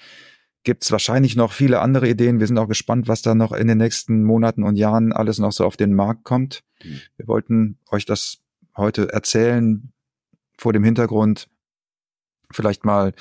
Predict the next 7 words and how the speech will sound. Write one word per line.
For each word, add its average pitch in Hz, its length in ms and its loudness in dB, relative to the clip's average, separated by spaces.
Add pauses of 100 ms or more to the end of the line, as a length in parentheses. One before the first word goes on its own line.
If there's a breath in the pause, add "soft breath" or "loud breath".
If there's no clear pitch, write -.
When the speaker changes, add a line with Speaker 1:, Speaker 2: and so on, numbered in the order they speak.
(960 loud breath)
Speaker 1:
neuen 117 480 2
Gedanken 120 340 0
anzustoßen 110 840 2
oder 95 220 0
auch 98 160 -4
dazu 104 300 -2
aufzufordern, 101 920 -2